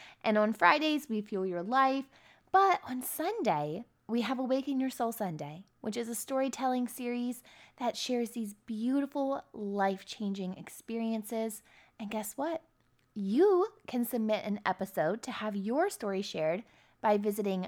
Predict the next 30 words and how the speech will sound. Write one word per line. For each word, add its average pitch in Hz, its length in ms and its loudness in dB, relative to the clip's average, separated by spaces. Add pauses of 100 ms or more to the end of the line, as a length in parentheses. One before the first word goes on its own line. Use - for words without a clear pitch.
(100)
mind 175 380 -4
biz 170 200 -6
life 160 160 -4
dot 151 240 -6
com 190 340 -4 (340)
and 269 160 -6
clicking 330 420 -6 (120)
on 226 180 0
the 220 120 -2
Awaken 190 400 -2
Your 175 100 -8
Soul 269 300 -4
tab 269 340 0 (380)
and 269 140 -4
then 269 160 0
following 233 560 2
the 240 80 2
detailed 190 460 -4
instructions. 214 840 -10 (840)
I 247 180 0
love 220 460 4
being 240 240 -2
able 202 140 -4
to 208 100 -10
hold 180 340 -6
the 190 60 -8
space 165 520 -6
on 180 140 -8
this 165 140 -10
platform. 156 640 -6